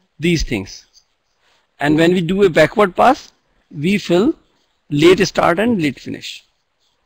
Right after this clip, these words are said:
Okay, let's do this. So this is starting on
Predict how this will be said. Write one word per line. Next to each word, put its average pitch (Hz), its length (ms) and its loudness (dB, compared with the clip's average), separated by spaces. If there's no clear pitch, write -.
Okay, 240 320 -4
let's 175 260 0
do 147 180 -2
this. 113 400 -10
So - 320 0
this 170 220 0
is 202 160 2
starting 175 420 4
on 254 180 4